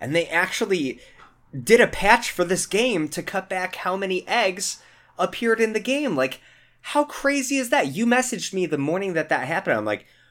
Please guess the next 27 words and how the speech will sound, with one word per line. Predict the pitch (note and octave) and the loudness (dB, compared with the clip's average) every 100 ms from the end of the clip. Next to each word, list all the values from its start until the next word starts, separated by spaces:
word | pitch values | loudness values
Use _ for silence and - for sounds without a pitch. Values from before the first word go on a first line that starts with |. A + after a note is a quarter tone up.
| _ | _
"Oh, | - D#3+ F3+ | -8 -6 -4
well, | A#2+ D#3 | -2 -2
I | C3 | 0
guess | B2+ - | 0 0
I | C#3+ | 0
have | D3+ D3 | 0 0
to | C#3+ A2 F#2+ | 2 0 0
close | - C#3+ E3+ - | -6 -4 -2 -2
my | D#3+ | -2
app | E3+ F3 | 0 -2
and | D3+ | -2
restart | E3 F3 D#3+ F#3 | -4 -2 -2 0
it | G#2+ | -4
again," | G#2 G#2+ A#2+ | -4 -4 -4
'cause | A2+ F#2+ - - - | -6 -8 -12 -18 -4
as | A#2 - | -4 0
people | F#3+ F#3 F3+ | 0 2 2
know, | B2 A#2+ G#2+ | 4 6 4
I | A2+ | 2
just | A#2+ A#2+ | 0 -6
put | - A2+ | -6 -4
my | A#2+ | -4
stuff, | A#2+ A#2+ A#2 - | -4 -2 -2 -4
my | A#2+ A2 G#2+ | -6 -4 -4
things | A#2+ A#2 A#2 | -4 -6 -6
into, | A2+ G#2+ A#2+ A2+ | -6 -4 -2 0
uh, | A2 G#2 G2+ | 0 0 -2